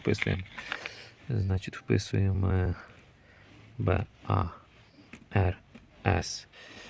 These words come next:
Не С, а п'ятерочка. Д,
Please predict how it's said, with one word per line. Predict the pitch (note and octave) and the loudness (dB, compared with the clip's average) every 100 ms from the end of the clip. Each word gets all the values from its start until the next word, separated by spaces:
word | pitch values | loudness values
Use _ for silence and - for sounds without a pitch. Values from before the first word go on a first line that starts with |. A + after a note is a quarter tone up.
| - - - | -20 -20 -10
Не | - G2+ - | -2 0 2
С, | G#2+ G#2 - - | 4 4 0 0
а | G2+ F2+ - - - - | 2 2 -2 -14 -14 -8
п'ятерочка. | - G2 F#2 G2 - C#3+ D#3 - - - - - - - - - - - _ | -4 -2 -2 -2 0 0 0 -8 -20 -20 -20 -20 -20 -20 -20 -20 -20 -20 _
Д, | - A#2+ G2+ B2 | -4 2 4 4